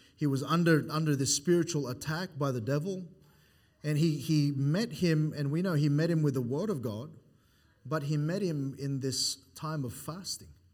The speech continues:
And so even, even the Lord Jesus, we see several other times in Mark, Mark chapter one, Luke chapter four, but, um, you know, Jesus said in Matthew seventeen twenty-one,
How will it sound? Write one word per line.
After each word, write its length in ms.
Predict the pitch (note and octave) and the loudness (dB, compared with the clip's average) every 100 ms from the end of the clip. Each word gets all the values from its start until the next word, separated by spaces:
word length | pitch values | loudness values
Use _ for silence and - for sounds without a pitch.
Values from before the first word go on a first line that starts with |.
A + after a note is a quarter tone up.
| _ _ _ _ _ _ _ _ _ _ _ _ _ - | _ _ _ _ _ _ _ _ _ _ _ _ _ -6
And 140 | E3 | 2
so 280 | G#3 F#3 F3+ | 6 6 6
even, 400 | F3+ G#3 G#3 E3+ C#3+ | 4 4 6 2 2
even 240 | F3 F3+ | 2 4
the 80 | D#3+ | 4
Lord 260 | D#3 D3+ B2 | 4 4 2
Jesus, 480 | F3 G3+ E3 B2+ | 0 0 -2 -2
we 120 | D3+ C#3+ | -2 -2
see 200 | E3+ C#3+ | 0 0
several 380 | - D#3 D3+ | 0 -2 -2
other 180 | C3+ D3 | -2 -2
times 540 | C#3+ D#3+ F3 F3 B2 A#2+ | -2 -6 -6 -6 -6 -4
in 160 | A2+ - - - - | -6 -10 -20 -18 -2
Mark, 320 | C#3+ D3 C#3+ | -2 -2 0
Mark 240 | D3 D#3 | 2 2
chapter 300 | D3+ C#3+ - | 0 -4 -2
one, 260 | C#3 F3 C#3 | -4 -2 0
Luke 140 | C#3+ | -2
chapter 260 | C#3+ C#3 - | -2 -6 -6
four, 300 | G#2+ D#3+ E3+ | -6 -4 -4
but, 220 | C3 A#2 - _ _ _ _ _ _ - - | -6 -8 -12 _ _ _ _ _ _ -20 -8
um, 300 | D3 C3+ G#2 | -4 -4 -2
you 100 | D#3+ | -2
know, 180 | F3+ D3 - B2+ | 0 -2 -6 -4
Jesus 420 | B2+ F#3 E3+ D3+ | 2 4 4 2
said 160 | G3+ G3 | 2 0
in 140 | C#3+ | 0
Matthew 300 | D3 E3 D#3 | 0 0 -2
seventeen 500 | - E3+ D3 D3 E3 | 2 0 0 -2 -2
twenty-one, 480 | D3+ D3 D3 F#3 | 0 -2 -2 -4